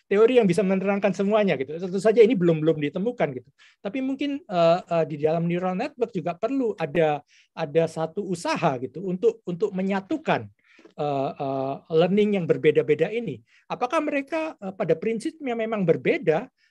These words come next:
atau mereka itu adalah, eh, eh, sisi yang lain dari, dari sesuatu yang sama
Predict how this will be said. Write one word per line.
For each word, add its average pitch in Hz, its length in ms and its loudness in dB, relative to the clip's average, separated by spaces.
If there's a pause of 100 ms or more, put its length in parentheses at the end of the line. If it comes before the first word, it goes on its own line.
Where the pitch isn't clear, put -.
(140)
atau 247 480 0
mereka 214 400 -6
itu 330 240 -8
adalah, 151 480 0
eh, 165 360 -4 (120)
eh, 151 160 -12
sisi 220 320 -4
yang 190 160 0
lain 226 400 2 (320)
dari, 151 240 2
dari 151 240 2
sesuatu 247 480 -4
yang 277 160 -2
sama 294 400 -2